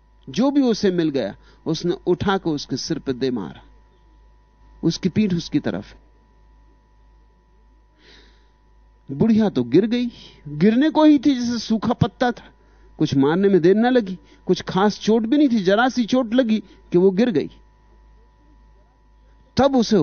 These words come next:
होश हुआ कि ये मैंने क्या कर दिया। कब गया, घबरा गया, भागा,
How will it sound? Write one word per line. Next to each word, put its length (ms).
होश 360
हुआ 180
कि 100
ये 100
मैंने 240
क्या 220
कर 160
दिया। 480
कब 180
गया, 240
घबरा 340
गया, 300
भागा, 440